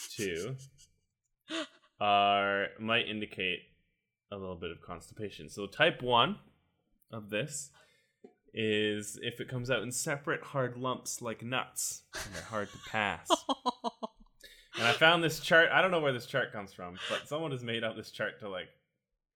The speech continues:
Speaker 1: to make each one a bit more fun. So they've, they've called this one constipation, and it's like marbles. A fun little, a
Speaker 2: <laughs>
Speaker 1: fun little in-, infographic that we can share.
Speaker 2: Uh,
Speaker 1: So type one looks like marbles, constipation.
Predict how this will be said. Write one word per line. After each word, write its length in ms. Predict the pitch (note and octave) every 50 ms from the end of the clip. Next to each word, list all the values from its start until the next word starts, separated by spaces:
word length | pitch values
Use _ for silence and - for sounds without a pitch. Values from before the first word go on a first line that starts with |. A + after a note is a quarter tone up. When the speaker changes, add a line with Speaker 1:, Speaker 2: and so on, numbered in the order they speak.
| _ _ _ _ _ _ _ _ _ _ _ _ -
Speaker 1:
to 60 | A2+
make 240 | G#2 G#2 G2+ G2+ -
each 220 | A2 A2 G#2+ - A2+
one 120 | A2 G#2+
a 40 | G#2+
bit 180 | A#2 A2+ -
more 140 | A#2+ A#2+ A2+ A2+
fun. 320 | - B2+ C3 C#3+ D#3 C#3+
So 140 | C#3+ C3+ B2
they've, 200 | B2 A#2+ A#2+ - - - - _ _ _ _ _ _
they've 260 | A#2+ A#2 A2 G#2+ -
called 200 | - - A2+ A2+
this 160 | A#2+ A#2 -
one 180 | A#2+ G#2 G#2 G#2
constipation, 880 | - - E3+ E3+ D#3 D#3+ - C3+ - C3 A#2+ A#2+ - - B2 A#2+ A#2+ - -
and 420 | - G#2+ G#2 G2+ G2+ G2+ G2+ G2+ F#2+
it's 240 | - A2 - - -
like 200 | G#2+ G2 F#2 -
marbles. 680 | F2+ F2 E2+ D#2+ D#2 - E3+ E3+ F3 - - - - _ _ _ _ _ _ - C4+
A 40 | D4 - - - - - - - - - -
fun 140 | - F#4+ -
little, 180 | - - - -
a 60 | E4+ -
Speaker 2:
<laughs> 60 | -
Speaker 1:
fun 140 | C3+ B2+ B2+
little 140 | B2+ A#2+ -
in-, 160 | A2 A2 A2 - _ A#2+
infographic 720 | B2 B2 - - G#2+ - G#2 G2 F#2 - - F#2+ F2 -
that 100 | F2 E2
we 80 | E2+ F2+
can 160 | - - F2
share. 320 | - - F2 E2+ E2+ E2+ - _ _ _ _ _ _ _ _ _ _ _ -
Speaker 2:
Uh, 720 | B3 A#3+ A3+ A3 G#3+ G#3+ G#3+ G#3 G#3 G#3 G#3 G#3 G#3 G#3+ G#3+
Speaker 1:
So 40 | - -
type 220 | F3+ F3+ F#3 -
one 360 | D3 D3+ D#3 D#3 D#3+ D#3+ D#3+ -
looks 220 | C3+ C3 C3 - C3+
like 140 | B2 A#2 C3+
marbles, 500 | C3 B2+ B2 A#2+ B2 A#2+ A2+ - - - _ -
constipation. 560 | - E2+ - - - _ - - - - -